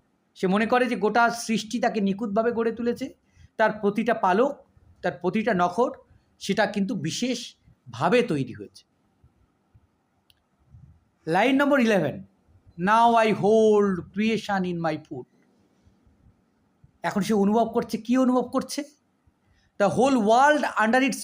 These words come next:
control।" মানে সব যে পৃথিবীর যে সৃষ্টি, গোটা সৃষ্টিটাই যেন তার কাছে বন্দী, তার পায়ের নিচে যেন বন্দী। Or fly up, অথবা যখন সে ওড়ে,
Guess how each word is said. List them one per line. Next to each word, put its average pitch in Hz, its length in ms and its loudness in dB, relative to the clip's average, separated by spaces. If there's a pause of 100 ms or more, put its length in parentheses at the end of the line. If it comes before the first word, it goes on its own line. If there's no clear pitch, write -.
control।" 214 560 0 (380)
মানে 196 140 0
সব 202 300 0
যে 254 280 -2 (320)
পৃথিবীর 247 360 2
যে 262 120 0
সৃষ্টি, - 520 -2
গোটা 208 320 0
সৃষ্টিটাই 233 840 -2 (340)
যেন 220 200 0 (720)
তার 240 220 2
কাছে 247 240 0
বন্দী, 208 380 0
তার 220 200 2 (200)
পায়ের 233 500 2 (240)
নিচে 214 340 0
যেন 202 200 0
বন্দী। 135 400 -6 (1080)
Or 185 140 2
fly 185 400 0
up, 208 340 4 (960)
অথবা 202 280 2
যখন 202 340 0
সে 220 180 -2 (320)
ওড়ে, 185 540 2